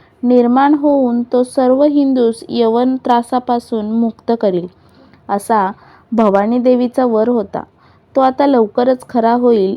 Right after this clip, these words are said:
अशी आशा त्या माऊलीच्या हृदयात काही वेळ स्फु-, स्फुरण पावण्यासारखी कृती शहाजीराजांच्या हातून घडली होती. परंतु तिचे पर्यवसन निराळेच होऊन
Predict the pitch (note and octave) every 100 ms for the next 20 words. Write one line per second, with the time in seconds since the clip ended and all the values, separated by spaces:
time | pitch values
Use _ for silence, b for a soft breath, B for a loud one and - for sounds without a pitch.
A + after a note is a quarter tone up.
0 | - G#3+ G#3+ A#3+ G#3+ G3 - A#3 G3+ G#3
1 | A3 G#3+ F#3+ F#3+ G#3 A3+ - B3 A3+ F3+
2 | F#3 G#3 - - A#3 A#3 A#3+ B3 G#3 G3+
3 | - - A#3 G#3+ b b b b b -
4 | - C4+ C4+ D4 D4+ C4 A#3 A#3+ B3 B3
5 | A#3+ A#3+ A#3 G#3 - A3+ G#3 - B3 -
6 | A#3+ A#3 G3 G3+ A3 C4+ C4 B3+ C4 C4
7 | C4 A#3+ F#3+ - G#3+ G#3+ G3+ F#3+ G3 F3+
8 | - - _ b b b b - G#3+ G3
9 | G3 G#3 G3+ G3+ A3+ A3 A#3 G3+ G#3 A3
10 | A3+ A3+ A#3+ A#3 A3 F#3+ G3 A3+ A#3+ -
11 | B3+ A#3+ A3